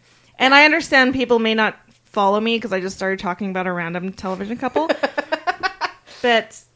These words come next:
Speaker 1: it's very sweet.
Speaker 2: I think so. I think, I think that was kind of the thing with it. It just, it had a lot of very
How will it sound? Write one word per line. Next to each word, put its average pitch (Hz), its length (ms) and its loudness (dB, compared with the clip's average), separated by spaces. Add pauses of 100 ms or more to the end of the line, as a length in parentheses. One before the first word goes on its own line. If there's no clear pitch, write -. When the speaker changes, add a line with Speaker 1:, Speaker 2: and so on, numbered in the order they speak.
(300)
Speaker 1:
it's 214 200 -8
very 196 260 -4
sweet. - 480 -20 (160)
Speaker 2:
I 202 80 -10
think 160 260 -14
so. - 380 -20 (480)
I 247 60 -2
think, 392 360 -6
I 226 80 2
think 427 200 -4
that 226 140 0
was 220 120 -12
kind 214 220 -8
of 196 100 -10
the 165 100 -14
thing 175 280 -12
with 165 160 -10 (120)
it. 208 220 -12
It 208 160 -8
just, 208 200 -16 (120)
it 185 220 -18
had 190 240 -12
a 165 120 -8
lot 156 280 -8
of 180 80 -16
very 170 560 -12